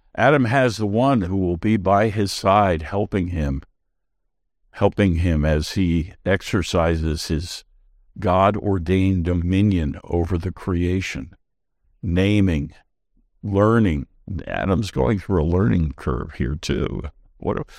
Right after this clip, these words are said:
what do I do with these things, God? And he's learning. God is instructing him and showing him during this time.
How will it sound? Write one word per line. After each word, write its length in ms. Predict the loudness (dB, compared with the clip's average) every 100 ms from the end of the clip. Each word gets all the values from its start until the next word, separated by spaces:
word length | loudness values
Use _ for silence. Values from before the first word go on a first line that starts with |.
| -20 -6
what 100 | -2
do 140 | 0
I 100 | 2
do 200 | 2 2
with 180 | 2 0
these 260 | 0 0 0
things, 320 | -2 -2 -8
God? 320 | -4 -4 -4 -8 _ _ _ _ _ _ _
And 100 | 0
he's 180 | 0 0
learning. 600 | 2 4 4 2 0 -6 _ -8
God 280 | 0 0
is 200 | 0 -2
instructing 640 | -2 -2 0 2 2 0 -2
him 180 | 0 0
and 140 | -2
showing 520 | -6 -2 0 0 0
him 240 | -2 -4 -4
during 360 | -2 -2 -4
this 200 | -6 -8
time. 320 | -12 -10 -10